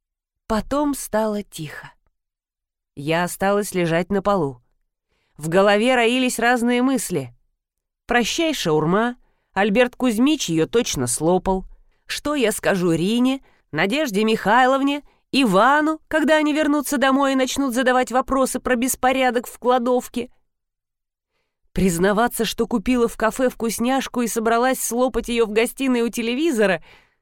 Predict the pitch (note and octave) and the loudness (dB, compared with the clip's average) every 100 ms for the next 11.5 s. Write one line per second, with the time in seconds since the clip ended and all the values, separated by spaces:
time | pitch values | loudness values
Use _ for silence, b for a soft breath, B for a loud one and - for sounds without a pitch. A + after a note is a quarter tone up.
0 | _ D4 D#4 D4 - C#4 A#3+ C#3+ - A3+ | _ 0 2 2 0 0 0 0 -2 0
1 | F#3+ F#3 F#3 - F3 F3+ D3+ C#3+ - - | 2 0 0 -2 -6 -4 -6 -8 -12 -16
2 | _ _ _ _ _ _ _ _ G#3 A3+ | _ _ _ _ _ _ _ _ -2 2
3 | A3 G#3+ B3+ B3 A3 A3 G#3+ F#3 - E3 | 2 0 -2 -2 0 0 0 -4 -4 -4
4 | G3 A3 - _ _ _ _ _ _ _ | -4 -4 -10 _ _ _ _ _ _ _
5 | _ _ _ _ _ _ _ _ - G#3+ | _ _ _ _ _ _ _ _ -4 -4
6 | - F#3+ D#4+ F#4 - A3 G3 B3 B3+ A3 | -2 -2 0 -2 0 0 2 2 2 2
7 | E3+ E3+ A3 F3 D3+ B2 A#2+ _ _ _ | 0 0 0 0 -2 -4 -8 _ _ _
8 | _ _ _ _ _ _ - D#3 D3+ D4 | _ _ _ _ _ _ -10 -4 0 0
9 | C4 C4 - A3+ F#3+ G3+ F#3 E3 A#3+ D#4+ | 2 -2 0 -4 0 4 4 6 4 4
10 | - - G#3+ G3+ F3 F3 F#3+ G3+ - F#3+ | -2 -4 0 2 2 0 0 0 0 -2
11 | D#3+ D3+ - D3 B2+ | 0 -2 -2 -8 -10